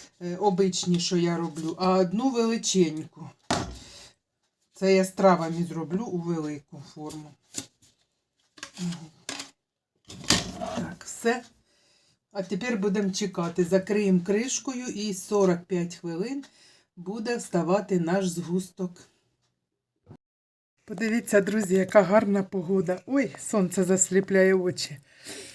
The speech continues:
Сонечко блес-, блестить і сніжок блестить на сонечку.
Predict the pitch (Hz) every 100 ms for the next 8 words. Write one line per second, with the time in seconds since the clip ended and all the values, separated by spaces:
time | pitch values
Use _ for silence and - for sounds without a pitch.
0 | - - 196 226 220 - - 175 185 190
1 | - - - 214 180 190 180 - 190 170
2 | - - - 214 202 180 180 165 175 147
3 | 160 135 - 156 175 165 - 170 160 165
4 | - -